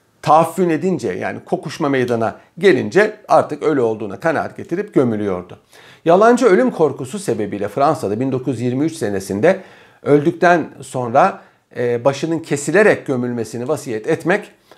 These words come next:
moda olmuştu. Bin dokuz yüz kırk sekiz senesinde Paris Şehir Meclisi azası Huy, mevzunun ehemmiyetini bir celsede dile getirdi ve Paris hududu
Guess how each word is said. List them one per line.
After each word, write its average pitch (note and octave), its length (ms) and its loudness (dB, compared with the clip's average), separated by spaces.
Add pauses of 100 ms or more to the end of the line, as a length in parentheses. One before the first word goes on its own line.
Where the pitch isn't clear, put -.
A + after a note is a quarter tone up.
moda C3 300 4
olmuştu. G2 580 -2 (920)
Bin A#3+ 120 6
dokuz E4 260 4
yüz G3+ 160 -6
kırk F3+ 140 -2
sekiz - 380 -2
senesinde G2+ 800 -4 (240)
Paris F3 480 4 (280)
Şehir D3 560 0
Meclisi G#2 440 -6
azası G2 720 -4
Huy, E3+ 260 4 (1000)
mevzunun F#3+ 520 4
ehemmiyetini C#3 840 0
bir E3 100 6
celsede B2+ 520 2
dile A2+ 180 0
getirdi G2+ 640 -4 (320)
ve C#3 300 2
Paris F#3+ 500 2 (280)
hududu D#3 760 2